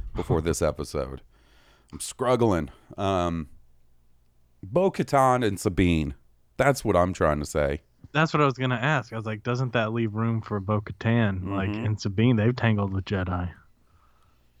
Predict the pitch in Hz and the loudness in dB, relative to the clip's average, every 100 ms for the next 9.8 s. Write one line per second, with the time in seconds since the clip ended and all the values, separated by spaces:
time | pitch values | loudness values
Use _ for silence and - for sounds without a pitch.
0 | _ _ _ _ _ _ - 107 87 76 | _ _ _ _ _ _ -2 2 2 0
1 | - 87 98 101 90 107 - 107 107 - | -8 -4 2 2 2 -2 2 4 4 2
2 | - 113 98 92 87 80 _ _ _ _ | 0 2 2 0 -6 -10 _ _ _ _
3 | _ _ _ - 92 87 78 98 135 139 | _ _ _ -12 -8 -6 -2 4 6 6
4 | 117 92 85 98 85 80 85 78 73 - | 4 2 4 2 2 0 0 0 0 -8
5 | 87 85 78 _ 95 87 87 69 76 78 | -8 -6 -6 _ -16 -4 -2 0 0 -2
6 | 76 90 78 - 110 117 107 95 - _ | -2 -6 -4 2 6 6 4 0 -6 _
7 | _ _ _ _ _ - 95 98 - 87 | _ _ _ _ _ -4 -2 0 -2 -4
8 | 85 92 82 98 90 85 85 85 82 80 | -2 -4 -4 0 2 0 0 0 0 0
9 | 87 139 110 85 82 85 - | 2 4 4 4 0 -2 -8